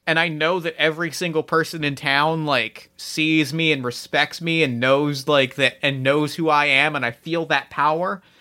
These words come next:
and all of that energy radiates through me. Well, then I'm goddamn Superman.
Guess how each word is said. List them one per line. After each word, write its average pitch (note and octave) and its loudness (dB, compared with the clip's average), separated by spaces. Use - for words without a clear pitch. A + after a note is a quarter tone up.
and C#3+ -4
all D#3 2
of D#3 2
that D#3 4
energy D#3+ 2
radiates D#3 2
through D#3+ 0
me. A3+ -2
Well, C#3 -12
then D3+ -2
I'm D#3 0
goddamn A#2+ -2
Superman. C#3 -6